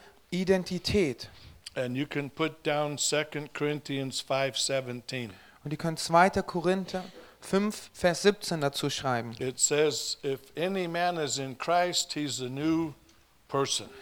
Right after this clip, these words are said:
Speaker 1: Da steht, wenn jemand in Christus ist, ist eine neue Schöpfung, neue Kreatur.
Speaker 2: Old things have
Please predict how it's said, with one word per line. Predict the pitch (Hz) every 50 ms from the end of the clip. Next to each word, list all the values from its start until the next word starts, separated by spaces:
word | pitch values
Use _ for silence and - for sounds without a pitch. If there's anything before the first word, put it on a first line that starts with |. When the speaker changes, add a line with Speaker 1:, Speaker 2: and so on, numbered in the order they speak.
| - - -
Speaker 1:
Da | - 143
steht, | - - 190 190 185 -
wenn | 175 170
jemand | 165 156 196 202 202 190 180 - -
in | 170 170
Christus | 170 - - 202 220 233 226 - - 185 - -
ist, | 147 147 - - - - - - - -
ist | - -
eine | 180 170 170 165
neue | 170 170 175 185 190 196 196
Schöpfung, | 185 - - 185 175 175 - - - 143 135 139
neue | 156 170 180 180
Kreatur. | - - - 170 170 156 156 - - - 175 151 135 120 120 -
Speaker 2:
Old | - 127 147 160 160 147 -
things | - 156 156 156 151 139 - -
have | 131